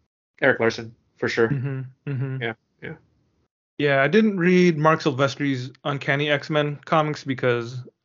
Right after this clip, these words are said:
Speaker 2: I was a little bit too young when he was on those, but he definitely drew a chunk of Wolverine comics that I was very big on. I loved Wolverine a lot when I was a kid, and there was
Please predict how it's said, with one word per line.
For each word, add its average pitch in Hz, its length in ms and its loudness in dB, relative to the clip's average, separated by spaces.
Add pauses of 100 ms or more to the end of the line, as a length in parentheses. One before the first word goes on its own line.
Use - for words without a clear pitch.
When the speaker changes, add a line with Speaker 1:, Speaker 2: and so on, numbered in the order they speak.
(100)
Speaker 2:
I 135 60 2
was 131 180 0
a 123 40 -4
little 135 240 2
bit 131 200 -2
too 147 120 0
young 139 260 2
when 135 100 0
he 147 100 0
was 139 360 0 (120)
on 143 200 2
those, 143 260 6
but 127 340 2 (1080)
he 165 140 2
definitely 156 520 4
drew 143 480 0 (240)
a 123 40 -10
chunk 143 320 -2
of 135 100 -2
Wolverine 135 480 0
comics 123 440 -2
that 127 180 0
I 123 100 4
was 120 360 -2 (260)
very 127 560 2 (140)
big 135 260 4
on. 131 380 2 (960)
I 151 60 6
loved 156 240 4
Wolverine 143 640 -2
a 147 80 -10
lot 131 300 0
when 135 100 -6
I 131 60 0
was 131 140 -4
a - 20 -10
kid, 143 260 2
and 127 300 -4
there 139 140 0
was 135 440 -4